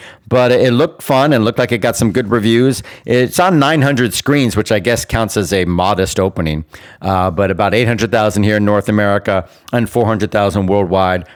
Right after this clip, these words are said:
presumably a lot of that in the U K, since it is a British film. Uh, but I'm looking forward to checking that out. You got a cool kid, take her to see Are You There, God? It's Me, Margaret, and Polite Society.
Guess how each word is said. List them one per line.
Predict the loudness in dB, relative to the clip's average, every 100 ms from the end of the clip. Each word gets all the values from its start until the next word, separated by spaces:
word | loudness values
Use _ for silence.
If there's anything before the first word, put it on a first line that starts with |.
| -4
presumably | -2 0 0 2 0
a | 2
lot | 2 2
of | 0
that | -2 -2
in | -2 -2
the |
U | -2 -2
K, | -2 -4 -2
since | -4 -4
it | -2
is | -2 -2
a | -4
British | -4 -4 -4
film. | 0 0 0 -4 -12 -8
Uh, | -2 0
but | 0 0
I'm | 2
looking | 2 0
forward | 0 -2
to | 0
checking | -2 0
that | 0 2
out. | 0 -2
You | -2
got | -2
a |
cool | 0 0
kid, | 0 0 0 -2 -12 -2
take | 0 0
her | -2
to |
see | -2 0
Are | 2
You | 2 2
There, | 2 2
God? | 2 2
It's | 0
Me, | 0
Margaret, | 0 0 0 -2 0
and | 0 2 0
Polite | 0 0
Society. | -2 -2 0 0 0